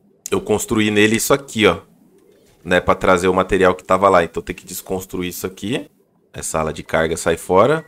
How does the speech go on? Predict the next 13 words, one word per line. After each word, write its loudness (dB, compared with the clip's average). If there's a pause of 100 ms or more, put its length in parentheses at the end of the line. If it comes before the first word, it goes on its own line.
pra 2
eu 0
fazer 2
a 4
parte 2
dos... -6 (600)
Vou -16
ter -8
que -12
tirar -2
essa -6
bateria, 0
provavelmente. -4